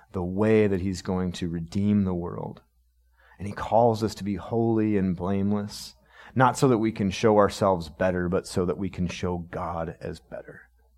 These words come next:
God as great. So what are we to do about this? Well, in this case, Paul exemplifies what we're to do. We read last week about, you know, how we have been, um, in, in verse, verse two, it says, "Grace to you and peace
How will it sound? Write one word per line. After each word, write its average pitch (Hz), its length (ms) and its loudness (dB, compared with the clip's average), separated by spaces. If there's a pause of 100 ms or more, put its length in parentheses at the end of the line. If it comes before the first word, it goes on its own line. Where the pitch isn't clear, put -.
(480)
God 85 440 -6
as 80 160 -12
great. - 440 -16 (400)
So 151 160 8
what 156 440 8
are 185 40 12
we 175 160 8
to 143 140 4
do 104 360 4
about 80 280 -6
this? - 360 -14 (540)
Well, 151 140 10
in 151 60 12
this 175 180 10
case, 165 340 6 (320)
Paul 156 280 10
exemplifies 107 920 4
what 101 220 0
we're 101 160 0
to 98 140 -2
do. 98 360 -6 (340)
We 127 100 6
read 127 280 10
last 120 340 8
week 110 220 4
about, 101 360 6 (220)
you 110 80 -2
know, 104 80 2
how 95 180 2
we 101 140 2
have 92 160 0
been, 87 300 2
um, 95 380 -4 (640)
in, 101 300 0
in 107 120 0
verse, 98 380 2 (300)
verse 117 240 2
two, 120 200 4
it 107 60 2
says, 101 160 -2
"Grace 127 640 0
to 117 80 2
you 98 280 2
and 92 260 -6
peace 110 720 -8